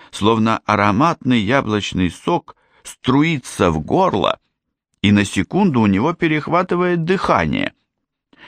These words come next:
Обычно это бывает трилогия или один из романов Дюма. Когда читают «Трех мушкетеров», то забывают даже о яблоках. А при знакомстве с Шерлоком Холмсом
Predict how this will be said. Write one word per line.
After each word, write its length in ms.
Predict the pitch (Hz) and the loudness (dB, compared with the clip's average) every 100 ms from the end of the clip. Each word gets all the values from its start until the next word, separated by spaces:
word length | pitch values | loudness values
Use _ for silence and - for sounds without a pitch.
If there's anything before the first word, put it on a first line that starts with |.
| - | -4
Обычно 460 | 90 110 185 - | 0 0 0 0
это 260 | 123 139 113 | 0 0 0
бывает 580 | 101 104 123 123 - - - | 2 2 2 0 -4 -10 -4
трилогия 880 | 123 131 87 71 69 80 87 120 - _ _ _ _ | 0 2 0 -2 -2 0 0 -2 -6 _ _ _ _
или 220 | - 160 | -2 0
один 360 | 147 110 143 139 | 0 0 0 0
из 120 | 110 | 2
романов 540 | 98 95 104 107 95 85 | 2 2 2 2 -2 -2
Дюма. 480 | 85 92 65 50 - _ _ _ _ _ _ | 2 2 2 -2 -8 _ _ _ _ _ _
Когда 320 | - 87 90 92 | -2 0 0 0
читают 680 | 92 82 90 90 82 - _ | -2 0 2 2 0 -6 _
«Трех 300 | 87 87 80 | 0 0 0
мушкетеров», 840 | 73 71 - 71 98 110 71 - _ _ _ _ _ | -4 -4 -6 -2 0 0 0 -8 _ _ _ _ _
то 120 | 98 | 0
забывают 640 | 92 98 92 95 113 101 87 | 2 2 4 4 2 0 0
даже 380 | 92 95 104 - | 0 2 0 0
о 80 | 95 | 0
яблоках. 800 | 85 82 82 76 - - - - _ _ _ - - | 2 2 2 -2 -4 -12 -14 -20 _ _ _ -20 -6
А 140 | - | -2
при 160 | 113 117 | 0 2
знакомстве 600 | 120 120 143 139 - 104 | 2 0 0 0 0 -2
с 40 | |
Шерлоком 600 | - 117 113 104 - 90 | 0 2 2 0 0 0
Холмсом 680 | - 170 185 110 - 52 - | 0 -2 0 -2 -4 -6 -6